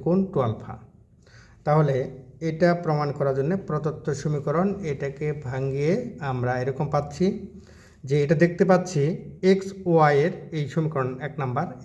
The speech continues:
এটা হচ্ছে যে এখানে এক নং সমীকরণ এক্স ওয়াই এর সমাত্রিক দ্বিঘাত সমীকরণ নির্দেশ করে। সুতরাং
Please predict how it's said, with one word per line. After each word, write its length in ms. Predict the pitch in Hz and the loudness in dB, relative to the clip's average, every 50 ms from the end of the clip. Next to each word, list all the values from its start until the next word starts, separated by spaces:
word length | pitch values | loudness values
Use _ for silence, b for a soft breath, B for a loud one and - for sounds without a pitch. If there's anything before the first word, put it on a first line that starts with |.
| 147 | -4
এটা 140 | 135 - 135 131 131 | -2 0 2 0 0
হচ্ছে 280 | - - - - 165 160 175 175 160 | 0 -4 -4 0 2 2 2 2 2
যে 100 | 147 135 139 170 214 - - - 135 | 2 2 2 2 0 -4 -6 -6 -4
এখানে 220 | 120 156 156 170 170 160 170 | -2 0 2 4 4 4 4
এক 80 | 170 - - | 2 2 0
নং 80 | 170 180 175 180 | 0 0 2 2
সমীকরণ 300 | 196 185 175 180 170 151 143 | 0 0 2 2 2 2 2
এক্স 120 | 139 - - | 0 0 0
ওয়াই 140 | 160 147 139 | 2 2 2
এর 60 | 135 - - | 2 0 -2
সমাত্রিক 440 | - 147 143 143 131 123 - 143 131 120 120 | -2 0 0 0 0 -2 -2 -4 -4 -2 -2
দ্বিঘাত 260 | 127 131 151 180 190 - - - - - - | 2 2 2 2 2 -2 -10 -16 -18 -4 0
সমীকরণ 360 | - 151 151 - - 127 120 120 | 2 2 4 4 2 2 2 2
নির্দেশ 220 | 117 113 - 110 - - | 2 2 0 -4 -6 -4
করে। 140 | - 151 208 240 - - - B B B B B B B B B | -4 -4 -4 -4 -8 -14 -18 B B B B B B B B B
সুতরাং 280 | - 170 165 190 185 | 0 4 6 6 6